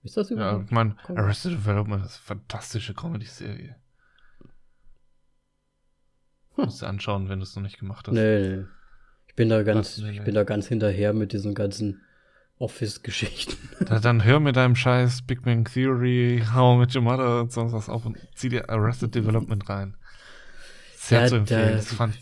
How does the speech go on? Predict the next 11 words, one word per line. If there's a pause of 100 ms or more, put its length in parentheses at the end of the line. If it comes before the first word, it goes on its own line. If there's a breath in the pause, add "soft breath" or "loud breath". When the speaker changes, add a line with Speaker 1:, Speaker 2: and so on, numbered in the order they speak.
(180)
Speaker 2:
fantastische
Speaker 1:
Wenn's
das
Speaker 2:
Serie.
Speaker 1:
irgendwo
gibt,
werd
ich
mal
Speaker 2:
Netflix.
Speaker 1:
fragen.